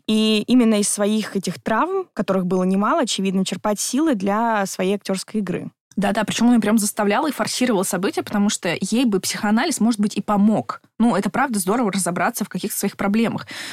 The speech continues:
Speaker 2: Но этот Страсберг постоянно говорил ей: «Да, быстрее, лезь туда, тебе там страшно, тебе больно, нужно туда идти, потому что так ты сможешь, э, стать более крутой актрисой».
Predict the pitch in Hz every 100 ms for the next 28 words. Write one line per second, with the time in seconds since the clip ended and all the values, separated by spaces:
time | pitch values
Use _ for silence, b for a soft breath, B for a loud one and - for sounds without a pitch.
0 | B 202 226 - 240 202 - 214 320 262
1 | - - 214 233 214 220 240 202 165 170
2 | 214 170 160 - 240 220 170 156 233 240
3 | - 208 165 156 185 226 208 - 220 247
4 | - 262 208 196 190 233 277 240 208 226
5 | 220 208 208 - 196 - 254 - 196 190
6 | - 185 - B B 214 - 214 - 196
7 | 208 180 - 185 - 208 185 208 202 190
8 | 190 202 - - 202 - 151